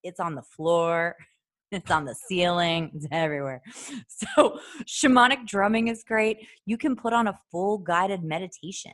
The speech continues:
You know, there's a lot of different stuff you can do while you're in the tub. Um,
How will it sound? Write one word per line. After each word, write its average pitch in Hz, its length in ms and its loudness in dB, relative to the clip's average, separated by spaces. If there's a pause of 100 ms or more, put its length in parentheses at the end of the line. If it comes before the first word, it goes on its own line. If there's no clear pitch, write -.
(160)
You 165 160 -6
know, 160 280 0
there's 165 200 -6
a 165 40 -12
lot 147 360 -6
of 180 80 -6
different 175 240 -8
stuff - 200 -10
you 175 80 -12
can - 140 -20
do 165 300 -2 (460)
while 147 220 2
you're 165 120 0
in 160 80 -2
the 151 80 -6
tub. 160 380 0 (520)
Um, 156 400 -2